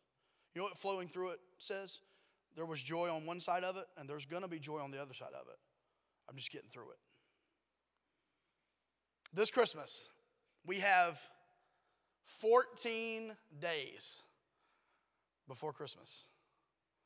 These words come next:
Can we renew our joy in Jesus?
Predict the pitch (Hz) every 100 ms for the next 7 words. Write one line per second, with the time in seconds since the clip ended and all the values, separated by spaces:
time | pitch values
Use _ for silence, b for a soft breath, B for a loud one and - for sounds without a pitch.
0 | _ _ _ _ _ _ _ - 170 170
1 | 160 151 156 170 156 151 135 143 139 135
2 | 120 120 113 - - -